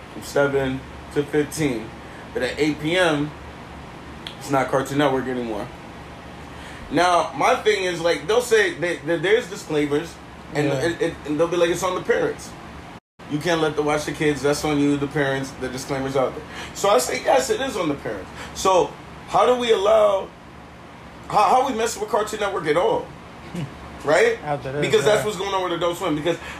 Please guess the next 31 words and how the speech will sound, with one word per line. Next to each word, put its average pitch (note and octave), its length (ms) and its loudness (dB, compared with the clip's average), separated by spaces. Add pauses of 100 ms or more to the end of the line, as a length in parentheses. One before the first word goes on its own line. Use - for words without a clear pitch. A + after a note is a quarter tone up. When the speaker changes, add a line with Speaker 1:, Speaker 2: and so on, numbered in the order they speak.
(100)
Speaker 1:
I C4 120 8
have - 80 2
the G#3 80 4
theory, G#3 320 4
Rick F#3+ 200 -2
and E3+ 120 -2
Morty, F3+ 240 0
right? E3 260 4
They F3 100 0
don't F#3+ 240 -2
target, F3 600 2 (540)
um, D3 560 2 (160)
kids, E3+ 320 2
right? D#3+ 340 4
But - 180 -2
I E3+ 140 4
feel E3 300 2
like D3 260 2 (240)
if E3+ 160 2
we A#3 100 -4
were A3+ 100 0
to G#3 60 -2
do G3 160 -2
an F#3 60 -2
online F3+ 340 0
search, F3 300 0
we E3+ 100 -4
could D#3+ 140 -10
find D#3 320 0
kids' E3 220 -4
backpacks. - 580 0